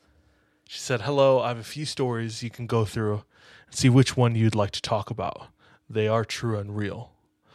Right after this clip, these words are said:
I was on another podcast. They became haunted.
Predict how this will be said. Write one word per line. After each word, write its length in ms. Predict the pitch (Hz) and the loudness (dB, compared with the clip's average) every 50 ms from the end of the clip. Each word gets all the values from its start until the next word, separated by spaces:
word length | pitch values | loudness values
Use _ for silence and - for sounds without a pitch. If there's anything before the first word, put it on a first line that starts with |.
| - - - - - - _ | -20 -20 -20 -20 -20 -8 _
I 40 | - | -4
was 340 | 110 107 117 131 143 139 131 | 0 4 6 6 6 6 4
on 120 | 143 139 | 2 2
another 280 | 139 135 131 131 127 131 | 2 2 2 2 0 2
podcast. 840 | - - - 131 123 113 - - - - 80 - - - - - - - _ _ _ _ _ _ _ - | 0 0 0 0 -2 -2 -4 -8 -8 -8 -8 -8 -10 -12 -14 -16 -18 -20 _ _ _ _ _ _ _ -2
They 160 | 117 120 117 | 0 0 0
became 340 | 110 117 - - 123 110 98 | 0 -2 -4 -4 -6 -6 -4
haunted. 500 | - 110 104 104 - - 104 98 127 | -6 -6 -6 -6 -8 -12 -14 -14 -16